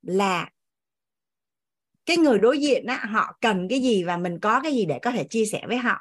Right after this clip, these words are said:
Ở đây không phải là mình cho người ta về thời gian, công sức hay tiền bạc. Chị đơn giản là chị nhận được những cái giá trị mà chị thấy, thấy rất là hay và chị chia sẻ.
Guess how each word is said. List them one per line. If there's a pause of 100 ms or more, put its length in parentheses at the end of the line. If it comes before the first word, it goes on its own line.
(320)
Ở
đây
không
phải
là
mình
cho
người
ta
về
thời
gian,
công
sức
hay
tiền
bạc. (280)
Chị
đơn
giản
là (220)
chị
nhận
được
những
cái
giá
trị
mà
chị
thấy,
thấy
rất
là
hay
và
chị
chia
sẻ.